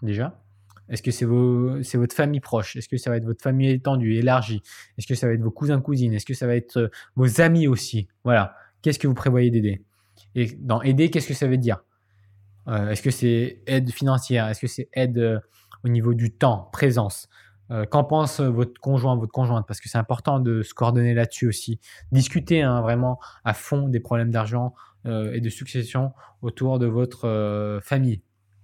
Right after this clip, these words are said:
Ok ? Envisagez un nouvel hobby.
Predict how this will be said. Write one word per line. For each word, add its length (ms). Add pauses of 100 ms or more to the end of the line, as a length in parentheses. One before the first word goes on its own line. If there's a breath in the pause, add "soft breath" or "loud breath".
(880)
Ok ? 180 (1000 soft breath)
Envisagez 720
un 80
nouvel 260
hobby. 340